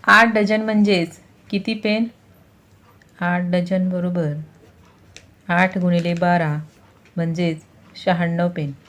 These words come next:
आता एक पेन त्यांनी चार रुपयास एक या खरेदी केलेली आहे, म्हणून शहाण्णव पेनाची किती किंमत होते? शहाण्णव गुणिले चार जर आपण केलं तर ते होतात तीनशे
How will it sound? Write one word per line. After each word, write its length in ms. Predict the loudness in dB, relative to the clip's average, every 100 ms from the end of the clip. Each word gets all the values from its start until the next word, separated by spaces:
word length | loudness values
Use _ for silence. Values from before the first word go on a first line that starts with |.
| -20 -20 _ -20 _ _ -20 -20 _ -20 _ _ _ _ _ _ -20 -20 -20 -20 -20 _ _ -20 _ _ _ _ -20 -20 _ -20 -20 -20 -20 -20 -20 _ _ -20 -20 _ -6
आता 280 | 2 6 6 4
एक 220 | 0 2
पेन 200 | 2 4
त्यांनी 320 | 2 2 0 -2 2
चार 220 | 4 6
रुपयास 400 | 6 6 4 4
एक 220 | -2 0
या 120 | 0 0 0
खरेदी 280 | 0 0
केलेली 320 | 0 -2 0 -2
आहे, 160 | -4 -2
म्हणून 320 | 0 2 2
शहाण्णव 420 | 0 0 2 2
पेनाची 420 | 2 0 0 -2 -8
किती 220 | -8 -6
किंमत 340 | -2 -2 0
होते? 320 | -2 -2 -4 -4 -14 _ -20 -10
शहाण्णव 420 | -4 0 0 0
गुणिले 300 | 0 0 -2
चार 260 | 0 -2 0
जर 120 | -2
आपण 280 | -4 -4 -6
केलं 340 | -6 -6 -8 -10 -18 _ _ -10
तर 60 | -6
ते 60 | -4
होतात 280 | -2 -2 -4
तीनशे 520 | -6 -6 -6 -6